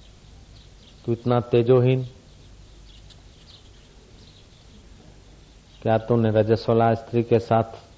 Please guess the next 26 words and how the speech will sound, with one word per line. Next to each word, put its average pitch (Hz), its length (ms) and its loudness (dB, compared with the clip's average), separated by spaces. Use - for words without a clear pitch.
मैथुन 107 460 -2
किया, 127 180 2
उसलिए 123 280 0
तेरा 120 300 2
तेज 117 260 2
नाश 120 360 -2
हो 123 100 0
गया 120 200 0
है? 127 180 -10
अथवा 113 360 -2
कोई 113 260 4
अति 110 320 0
कृपण 113 540 0
या 113 120 4
नीच 113 420 0
आदमी 113 360 -2
का 117 120 0
तूने 117 280 -2
धन 107 280 0
ले 113 140 4
लिया 120 240 0
है, 120 160 -10
उसलिए 123 300 -2
तू 127 140 0
तेजोहीन 123 480 0
हुआ? 131 280 -4